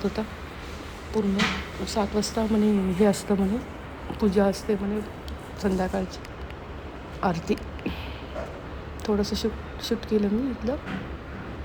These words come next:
तो विचारत होता, सकाळी दहा वाजेपर्यंत उघडं असतं, संध्याकाळी सात वाजता उघडतं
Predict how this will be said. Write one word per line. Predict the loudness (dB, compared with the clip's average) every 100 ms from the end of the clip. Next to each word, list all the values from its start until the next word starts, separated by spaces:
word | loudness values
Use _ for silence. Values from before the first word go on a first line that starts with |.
| -10 -10 -8 -8 -10 -4
तो | -2
विचारत | 2 2 2
होता, | 2
सकाळी | 2 0 0 2 2 4
दहा | 4 4
वाजेपर्यंत | 4 4 4 4 6
उघडं | 6 4
असतं, | 2 -2
संध्याकाळी | 2 2 2 2 2 0 2
सात | 0 0
वाजता | -2 2 2
उघडतं | 4 0 0 -2